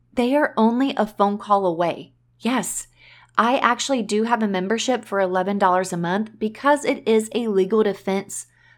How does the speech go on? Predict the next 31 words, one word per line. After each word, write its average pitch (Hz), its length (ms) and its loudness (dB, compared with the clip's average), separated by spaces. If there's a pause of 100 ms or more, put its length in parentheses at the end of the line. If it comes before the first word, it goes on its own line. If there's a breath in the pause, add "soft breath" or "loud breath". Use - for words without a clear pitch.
(120 soft breath)
association. 202 960 -2 (440 soft breath)
If 285 240 4
there 233 180 0
is 202 340 -2
any 240 240 0
type 247 220 -2
of 214 100 -6
homeschooling 214 520 -2
circumstance 208 580 -4
that - 160 -10
should 202 240 -2
arise, 180 560 0
I 185 120 0
love 185 280 2
knowing 180 400 -4
that 180 240 -4
I 170 200 -4
have 170 380 -4
legal 175 280 0
coverage. 180 640 -4 (460 soft breath)
Parents 214 340 0
can 220 160 -6
also 208 340 -2
get 208 240 -4
this 226 240 -4
for 180 140 -4
their 180 200 -4
students. 262 520 -4
I 180 60 -4
highly 185 360 -4
encourage 185 540 -6